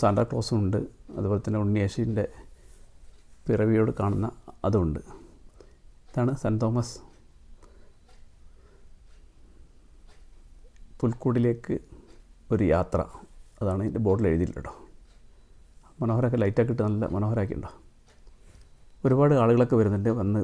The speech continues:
വരികയും ഇത് കാണുകയും ഫോട്ടോ എടുക്കുകയൊക്കെ ചെയ്യുന്നുണ്ട്.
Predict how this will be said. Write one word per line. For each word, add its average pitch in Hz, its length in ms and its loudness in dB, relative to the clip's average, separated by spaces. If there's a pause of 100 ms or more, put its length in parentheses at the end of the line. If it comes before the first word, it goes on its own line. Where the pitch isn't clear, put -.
വരികയും 104 380 2 (260)
ഇത് 156 80 -2 (100)
കാണുകയും 110 400 0 (760)
ഫോട്ടോ 120 220 4
എടുക്കുകയൊക്കെ 113 300 2
ചെയ്യുന്നുണ്ട്. 95 300 0